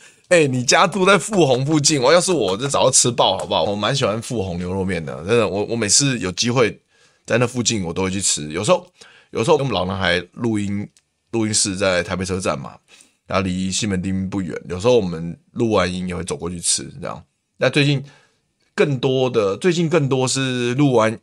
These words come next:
老男孩录完音，然后去吃那个啦，石头火锅啊，雅香。最近更多是吃雅香，因为雅香可是更，更小腾腾一点嘛，这种天气，好吗？更热闹，更，种类更多一点啊，哈。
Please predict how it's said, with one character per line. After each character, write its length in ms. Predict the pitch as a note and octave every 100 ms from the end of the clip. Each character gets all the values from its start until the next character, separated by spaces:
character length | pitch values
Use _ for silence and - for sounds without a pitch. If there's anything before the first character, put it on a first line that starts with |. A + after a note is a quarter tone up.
| -
老 120 | G2+
男 100 | A2
孩 120 | A#2+
录 100 | A#2+
完 180 | B2+ A2
音， 200 | G#2+ A2+
然 100 | G2
后 60 | F#2
去 100 | A2+
吃 300 | - - G#2
那 120 | G#2
个 180 | - F2+
啦， 160 | - -
石 160 | -
头 160 | G#2 G2+
火 140 | G2
锅 240 | D#2 E2+ D2+
啊， 100 | D2 -
雅 160 | F2
香。 320 | F2 A2 F2+ G2+ - _ _ _ _ _ -
最 160 | D3
近 120 | B2+
更 160 | C3 A#2+
多 160 | G#2+ G#2+
是 80 |
吃 200 | G2+ -
雅 160 | F2 D#2+
香， 200 | E2+ D#2 D2+
因 60 |
为 80 | G#2+
雅 120 | E2+
香 320 | - A2 A#2
可 120 | G#2+ G#2
是 100 | A2
更， 260 | A#2+ G2+ F#2+ - - - -
更 120 | A2+
小 160 | G#2
腾 220 | F#2 B2+ G2+
腾 100 | F2
一 80 | F#2+
点 160 | D#2
嘛， 100 | A1+
这 60 | E2+
种 120 | F#2+
天 200 | F2 F#2+
气， 280 | - F2+ C#2+
好 80 | C#2
吗？ 180 | E2 E2+ _ -
更 160 | - A2
热 160 | A2 G2
闹， 300 | G#2 D#2+ D#2
更， 200 | G#2 F#2 - _ _ - -
种 160 | F2
类 120 | G2 A2+
更 200 | G#2+ F#2
多 260 | F2+ F2
一 20 |
点 160 | E2+ C#2
啊， 140 | - -
哈。 220 | F2+ C#2+